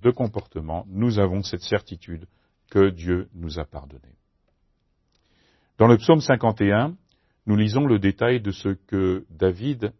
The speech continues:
euh, dit à Dieu, précisément. Et nous voyons à quel point, euh, David était sincère lorsqu'il parlait à Dieu et qu'il lui avouait ses fautes. Il n'y a pas, ce n'est pas un faux repentir, c'est un vrai repentir.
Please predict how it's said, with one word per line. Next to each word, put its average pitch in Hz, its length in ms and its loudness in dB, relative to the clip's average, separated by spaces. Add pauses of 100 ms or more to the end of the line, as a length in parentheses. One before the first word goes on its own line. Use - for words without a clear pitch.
(180)
euh, 85 380 -8 (180)
dit 107 320 -8 (160)
à 82 100 -8
Dieu, 78 260 -14 (260)
précisément. 78 600 -14 (480)
Et 82 120 -8
nous 92 100 0
voyons 110 260 4
à 90 120 4
quel 85 180 0
point, 117 360 -2 (460)
euh, 80 560 -10 (260)
David 101 360 -2
était 90 220 -4
sincère 107 580 -4 (400)
lorsqu'il 87 400 -10
parlait 95 380 -4
à 82 60 -6
Dieu 101 240 0
et 92 40 -2
qu'il 82 340 -14
lui 85 280 -6
avouait 87 440 -4
ses - 180 -16
fautes. 78 420 -4 (480)
Il 80 100 -14
n'y 80 80 -6
a 87 80 -2
pas, 104 440 6
ce - 120 -18
n'est 80 80 -8
pas 104 300 2
un 87 80 -2
faux 117 220 4
repentir, 101 580 -2
c'est - 180 -18
un 78 80 -10
vrai 87 260 -4
repentir. 82 540 -10